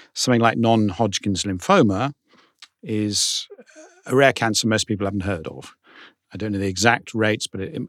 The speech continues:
it's gonna be less than one in a few hundred people get it. You know, I haven't given up eating fruits and vegetables when I can't find organic, okay? To me,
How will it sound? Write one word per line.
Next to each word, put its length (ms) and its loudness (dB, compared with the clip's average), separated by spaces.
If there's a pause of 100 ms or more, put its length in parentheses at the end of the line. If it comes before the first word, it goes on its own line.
it's 180 -10
gonna 180 -2
be 40 -4
less 340 0
than 220 -6 (480)
one 200 -2
in 380 -4
a 60 -12
few 200 -4
hundred 280 -4
people 320 -6
get 280 -8
it. 220 -12
You 80 6
know, 80 10
I 180 8
haven't 240 4
given 220 4
up 240 4
eating 380 -2
fruits 280 -4
and 80 0
vegetables 580 0 (440)
when 200 2
I 160 6
can't 320 0
find 400 -2
organic, 580 -6 (180)
okay? 400 -4 (340)
To 100 -2
me, 400 6